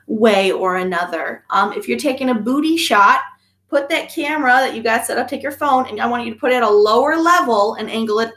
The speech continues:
up towards your butt. Don't take it, like, straight on. You're gonna like the result a lot better if it's a little bit lower than you and angled up. Um, and then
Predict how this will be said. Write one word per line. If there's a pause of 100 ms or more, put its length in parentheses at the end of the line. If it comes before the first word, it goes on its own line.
up (200)
towards
your
butt. (320)
Don't
take
it,
like,
straight
on. (280)
You're
gonna
like
the
result
a
lot
better
if
it's
a
little
bit
lower
than
you
and
angled
up. (580)
Um,
and
then